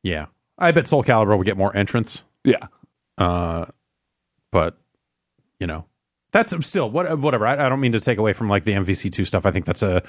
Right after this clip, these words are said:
Speaker 1: that's a really cool thing. That's, like, a fun way
Speaker 2: Yeah.
Speaker 1: to kinda honor what was, like, a, like, a watershed game for the tournament scene,
Speaker 2: It
Speaker 1: right?
Speaker 2: lasted
Speaker 1: I mean, like,
Speaker 2: ten Evos or
Speaker 1: yeah.
Speaker 2: something I saw.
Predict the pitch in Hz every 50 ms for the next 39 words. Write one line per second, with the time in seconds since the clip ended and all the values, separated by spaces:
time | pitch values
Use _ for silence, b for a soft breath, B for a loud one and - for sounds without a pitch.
0 | b b b b b b b b b - 127 127 139 120 127 131 127 117 - -
1 | 143 131 123 113 - - 120 113 110 110 107 110 104 - 123 113 110 - 127 107
2 | 107 - - 135 113 110 107 107 101 98 92 85 107 101 101 101 104 98 - -
3 | 110 104 98 90 - 107 98 101 101 - 101 95 98 98 98 98 95 95 92 90
4 | - _ _ _ _ _ _ _ _ _ - 107 101 85 92 104 92 95 98 95
5 | - - - - - _ _ _ _ _ _ _ - 104 92 92 - - 131 113
6 | - 107 101 95 101 101 110 117 120 113 - 135 113 98 117 107 113 117 110 -
7 | - 120 107 95 113 - - 143 170 160 107 90 - - 101 98 - - - 240
8 | - 123 127 - 123 120 107 - - 190 208 202 180 180 180 170 190 202 165 123
9 | 110 113 110 123 147 143 127 101 95 127 117 113 113 113 117 104 120 120 - -
10 | 120 117 113 110 107 110 113 113 120